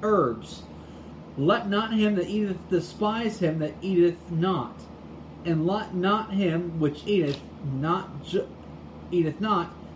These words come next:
judge him that eateth, for God hath received him. Okay, so let's think, let's, let's think about this. So we're talking about someone who is weak in the faith.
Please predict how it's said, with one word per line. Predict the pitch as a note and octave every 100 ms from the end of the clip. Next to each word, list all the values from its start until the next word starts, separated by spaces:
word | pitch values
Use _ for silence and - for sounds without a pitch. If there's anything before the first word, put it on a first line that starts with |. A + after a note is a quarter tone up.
| -
judge | G#3+ A#3 G#3
him | F#3 D3
that | C3+ C3
eateth, | C#3 A#2 G2+ - - - - - - - -
for | D3+
God | C3 G3+ G#3+
hath | G3 G3 -
received | D3 - A#3 A#3+ -
him. | D3 A2 - - - - - - - - - - - - - - - - - - - - -
Okay, | C3 E3
so | E3 G#3
let's | B3 -
think, | B3+ G#3+
let's, | A3 A3 - B3
let's | A3
think | B3 A3+
about | G#3 F#3+ -
this. | C3 - - - - - - -
So | F3+
we're | F3
talking | A3 D4 D4+
about | C#4 B3+ A#3+
someone | - A#3+ A#3+ A#3
who | G#3+ F3+
is | D3
weak | D3 G3+ B3+
in | C#4
the | C#4
faith. | C#4 G#3 F3 F#3